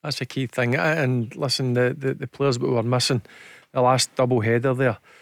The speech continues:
I don't care what M D says, you're gonna miss that, that quality.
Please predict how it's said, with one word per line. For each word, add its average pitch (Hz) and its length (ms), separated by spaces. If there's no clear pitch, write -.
I 131 60
don't 147 180
care 131 180
what 120 140
M 127 220
D 127 80
says, 117 400
you're 117 160
gonna 123 240
miss 117 240
that, 117 200
that 117 200
quality. 120 420